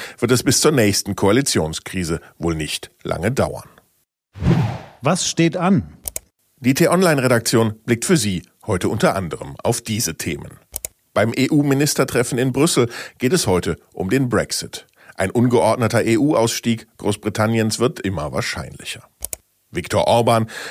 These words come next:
Speaker 1: besucht heute Wladimir Putin, um über eine stärkere Zusammenarbeit zwischen Ungarn und Russland zu sprechen. Und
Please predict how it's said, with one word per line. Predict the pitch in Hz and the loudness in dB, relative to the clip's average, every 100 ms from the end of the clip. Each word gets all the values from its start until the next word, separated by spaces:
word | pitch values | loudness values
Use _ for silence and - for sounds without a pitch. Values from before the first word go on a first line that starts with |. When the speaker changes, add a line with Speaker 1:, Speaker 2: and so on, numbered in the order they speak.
| - - | -8 -2
Speaker 1:
besucht | 117 123 127 | 2 2 2
heute | 127 120 | 4 4
Wladimir | 123 120 127 131 | 4 4 4 2
Putin, | 123 180 185 151 123 - - - | 2 0 0 0 -2 -4 -16 -4
um | 120 | 0
über | 131 131 | 2 2
eine | 156 165 | 2 0
stärkere | - 98 90 90 95 | 2 2 2 0 -4
Zusammenarbeit | - 139 113 98 92 78 78 78 - | -2 0 2 2 2 0 0 -2 -4
zwischen | 90 - 151 | -4 -2 -2
Ungarn | 104 87 73 69 65 | -2 -2 -4 -6 -6
und | 110 117 | -4 -2
Russland | 113 180 90 76 123 | -2 -2 -2 -4 -8
zu | - | -10
sprechen. | - - 78 - - _ - - _ _ | -10 -10 -10 -12 -16 _ -10 -10 _ _
Und | - 120 117 | 2 4 2